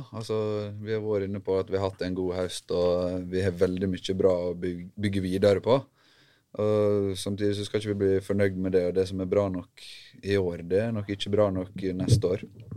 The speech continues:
Så vi må nok, eh, bli enda bedre og kanskje forsterke oss litt og, og alt det der, men, eh, jeg tror absolutt vi skal klare å bite bedre fra oss i, i Obos-ligaen neste år. Det tror jeg at, eh,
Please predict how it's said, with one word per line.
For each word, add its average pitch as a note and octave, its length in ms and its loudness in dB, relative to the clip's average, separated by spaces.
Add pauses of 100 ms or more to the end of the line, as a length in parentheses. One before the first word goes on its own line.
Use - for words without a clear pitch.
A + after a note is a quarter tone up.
(440)
Så - 160 -2
vi G2+ 80 0
må A2 100 2
nok, G2 240 -2
eh, F#2+ 300 4
bli G2+ 240 2
enda G2 240 0
bedre F#2+ 400 2
og G2 100 0
kanskje G2 300 -6
forsterke F#2 400 -2
oss - 100 -8
litt F#2 300 -6
og, F2+ 480 0 (720)
og A2 100 2
alt G#2 220 4
det G#2+ 160 4
der, C3 240 4
men, B2 240 -2
eh, A2 400 -2
jeg G2 80 -6
tror F#2 240 0
absolutt G2 420 0
vi G2 140 -2
skal F2+ 560 -2
klare F2 240 -4
å - 20 -12
bite F2 300 -6
bedre E2+ 320 -4
fra F2 160 -4
oss E2+ 240 -6
i, E2+ 80 -2 (960)
i - 100 0
Obos-ligaen F2 560 0
neste E2+ 320 -4
år. E2 80 -6
Det G#2+ 140 -2
tror A2 160 6
jeg E2 240 -6
at, - 180 -10
eh, E2+ 300 -6